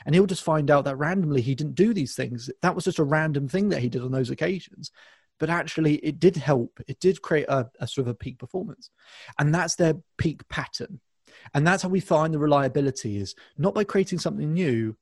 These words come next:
but by finding what already works. And then with that conviction, b-, believing that, "Oh, I know this works 'cause I've seen it happen already,"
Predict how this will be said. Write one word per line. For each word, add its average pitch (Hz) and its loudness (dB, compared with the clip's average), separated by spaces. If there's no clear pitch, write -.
but 135 -8
by 139 -2
finding 151 0
what 135 -6
already 135 -2
works. - -6
And 120 -2
then 117 0
with 117 0
that - -2
conviction, 113 -2
b-, - -16
believing 139 2
that, 120 -2
"Oh, 131 -2
I 113 0
know 151 4
this 131 -8
works - -10
'cause 127 -6
I've 117 -4
seen 151 0
it 123 -4
happen 123 -6
already," 127 -2